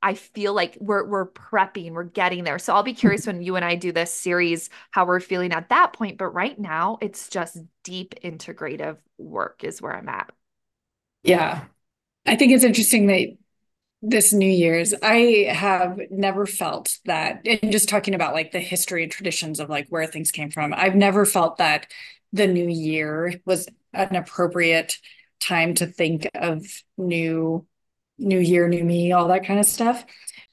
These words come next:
Speaker 2: We're in winter. Like, it's like, we're not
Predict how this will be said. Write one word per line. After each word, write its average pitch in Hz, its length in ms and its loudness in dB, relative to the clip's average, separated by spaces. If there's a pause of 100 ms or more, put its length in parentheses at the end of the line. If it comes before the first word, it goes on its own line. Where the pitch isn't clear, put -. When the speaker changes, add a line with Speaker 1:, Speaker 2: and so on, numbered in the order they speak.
(140)
Speaker 2:
We're 247 180 0
in 277 220 4
winter. 262 500 0
Like, 202 200 -4 (220)
it's - 380 -6
like, 202 260 2
we're 214 380 0
not 247 360 6